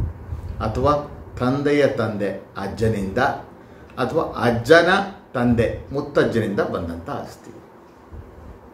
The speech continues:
ನನ್ನ ಮೇಲೆ ಮೂರು ತಲೆಮಾರಿರುತ್ತೆ. ಮುತ್ತಜ್ಜ, ಮುತ್ತಜ್ಜನಿಂದ ಅಜ್ಜ, ಅಜ್ಜನಿಂದ ತಂದೆ, ತಂದೆಯಿಂದ ನನಗೆ. ಈ ಥರ ಬಂದಂಥ ಆಸ್ತಿ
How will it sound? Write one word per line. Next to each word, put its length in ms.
ನನ್ನ 200
ಮೇಲೆ 340
ಮೂರು 280
ತಲೆಮಾರಿರುತ್ತೆ. 800
ಮುತ್ತಜ್ಜ, 560
ಮುತ್ತಜ್ಜನಿಂದ 640
ಅಜ್ಜ, 320
ಅಜ್ಜನಿಂದ 580
ತಂದೆ, 600
ತಂದೆಯಿಂದ 500
ನನಗೆ. 400
ಈ 120
ಥರ 260
ಬಂದಂಥ 500
ಆಸ್ತಿ 640